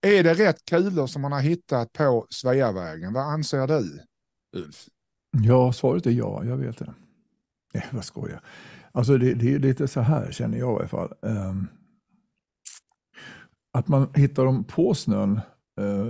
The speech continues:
Speaker 2: det är ju givet, för det stod ju väl i manuset att man skulle lägga dem på snön, för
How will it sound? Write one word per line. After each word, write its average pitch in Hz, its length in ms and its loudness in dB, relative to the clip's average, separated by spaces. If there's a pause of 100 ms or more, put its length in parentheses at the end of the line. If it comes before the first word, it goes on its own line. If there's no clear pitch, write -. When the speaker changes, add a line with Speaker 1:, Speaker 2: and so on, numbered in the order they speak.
(140)
Speaker 2:
det 110 160 -2
är 127 40 2
ju 139 240 4
givet, 113 300 0
för 135 80 -4
det 127 60 -2
stod 135 260 -2
ju 120 120 2
väl 120 140 2
i 110 60 4
manuset 127 580 0
att 120 120 -8
man 117 120 -4
skulle 117 300 0
lägga 120 180 0
dem 143 120 0
på 127 220 -6
snön, 120 260 -2
för 127 160 -2